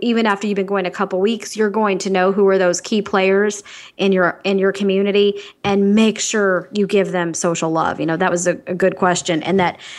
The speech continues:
make sure you are, um, noticing when they're asking questions, make sure you're greeting them as they're coming in,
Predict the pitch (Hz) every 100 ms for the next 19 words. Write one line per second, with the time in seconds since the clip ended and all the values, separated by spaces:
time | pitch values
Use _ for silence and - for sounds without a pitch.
0 | - 214 220 226 - 240 220 214 208 196
1 | 190 185 190 185 175 170 165 - 208 202
2 | 214 208 202 190 185 196 185 160 170 -
3 | 170 - 196 196 - 190 185 180 180 190
4 | 190 208 202 190 180 180 202 214 220 214
5 | 208 202 196 196 196 196 185 - 190 185
6 | 165 180 185 220